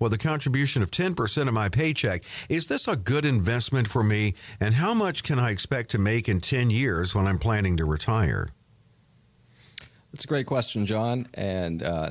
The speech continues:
Speaker 2: a not-so-simple answer. So first off, uh, congratulations on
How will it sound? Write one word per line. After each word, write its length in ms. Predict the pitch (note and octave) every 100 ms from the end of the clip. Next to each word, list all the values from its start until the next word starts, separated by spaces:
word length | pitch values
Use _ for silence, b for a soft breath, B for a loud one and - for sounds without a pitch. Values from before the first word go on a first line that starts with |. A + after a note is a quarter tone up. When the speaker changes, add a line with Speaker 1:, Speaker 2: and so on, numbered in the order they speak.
| -
Speaker 2:
a 80 | G2+
not-so-simple 680 | G#2 - F#2+ F#2 F2+ F#2+
answer. 380 | F#2+ G#2 - C2
So 380 | - F#2 F#2 - -
first 320 | - A#2 -
off, 340 | G2+ A2 -
uh, 220 | F#2+ F2 E2
congratulations 960 | - F#2+ F#2+ F2+ F2+ F#2 - F2+ E2+ -
on 480 | F2+ E2+ E2 D#2+